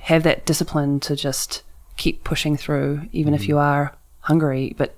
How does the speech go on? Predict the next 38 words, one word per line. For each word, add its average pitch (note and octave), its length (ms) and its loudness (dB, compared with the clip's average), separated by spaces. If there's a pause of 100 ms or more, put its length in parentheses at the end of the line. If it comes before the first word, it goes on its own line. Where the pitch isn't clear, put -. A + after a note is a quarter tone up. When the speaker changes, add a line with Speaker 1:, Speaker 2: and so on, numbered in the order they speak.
(680)
Speaker 1:
it's F3 80 -8
just - 200 2
very G3+ 200 6
strange, D#3 680 2 (300)
very, A3+ 160 6
very F3+ 120 2
Speaker 2:
Right. F3 80 2
Speaker 1:
strange G#3 440 6
<laughs> - 20 10
now A#3+ 160 8
that C4+ 120 8
I C4 40 6
look A#3 260 4
back G3 240 4
on F3+ 140 4
it. C3+ 200 0 (320)
Speaker 2:
But - 100 -4
then E3+ 160 6
you, D#3+ 140 6
you D#3 240 2
have D3+ 180 6
this C#3 140 -2
growth C#3+ 240 2
spurt. C3+ 360 0
I C#3 40 0
mean, C#3 160 2
if - 260 -4
there's C3+ 180 0
probably B2 480 0
not A#2+ 220 -2
too B2 120 -4
many A2+ 400 -2 (100)
five G#2+ 380 -2
ten G2+ 360 -4
ballerinas, A2 480 0
Speaker 1:
<laughs> B3 140 8
No. B3 120 6
Speaker 2:
right? A3 180 6